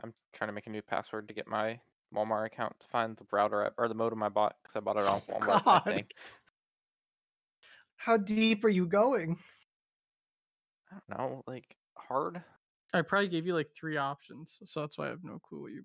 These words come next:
Speaker 3: purchased.
Speaker 2: Oh, also, I got a letter today that my I S P is giving me more internet.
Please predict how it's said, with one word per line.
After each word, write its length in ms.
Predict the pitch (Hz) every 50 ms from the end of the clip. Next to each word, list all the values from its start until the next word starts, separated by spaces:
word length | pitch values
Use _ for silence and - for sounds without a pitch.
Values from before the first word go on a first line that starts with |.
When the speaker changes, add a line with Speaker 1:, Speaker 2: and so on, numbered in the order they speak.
| _ _ _
Speaker 3:
purchased. 480 | - - 165 170 - - 170 - - - -
Speaker 2:
Oh, 380 | 233 247 240 220 180 - - -
also, 680 | 185 185 214 233 - - - 180 165 151 147 147 147 - _ _ _ _ _ _ _ _ - -
I 500 | 170 170 170 170 170 170 165 165 165 160
got 140 | 170 175
a 40 | 180
letter 240 | 165 165 185 214 202
today 300 | 202 - 147 135 135 139
that 200 | 139 143 139 131
my 720 | 143 143 143 143 143 143 139 139 139 139 135 135 135 135 139 _ _ _ _ _ _ _ _ _ _ _ _ _ _ _ _ _ -
I 120 | 156 165 170
S 120 | 160 -
P 220 | - - 196 214 185
is 100 | 147 131
giving 260 | 135 160 151 165 156
me 100 | 156 156
more 260 | 151 165 170 175 175 190
internet. 400 | 214 226 196 147 120 117 -